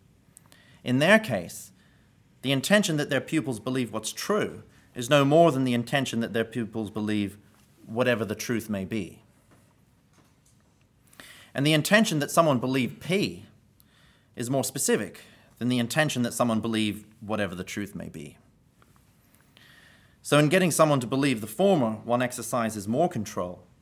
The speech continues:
over her than one does in getting her to believe the latter.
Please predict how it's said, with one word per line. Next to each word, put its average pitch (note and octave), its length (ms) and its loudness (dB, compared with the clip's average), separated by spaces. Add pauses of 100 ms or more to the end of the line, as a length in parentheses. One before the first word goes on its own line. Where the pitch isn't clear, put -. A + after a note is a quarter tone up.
(140)
over G2 280 -2
her F#2 200 -2
than F#2+ 140 -6
one G2+ 120 -2
does F#2+ 160 0
in F#2 60 -8
getting F2+ 200 -6
her F2 120 -8
to E2+ 80 -14
believe F2+ 280 -12
the F2+ 60 -14
latter. E2+ 320 -14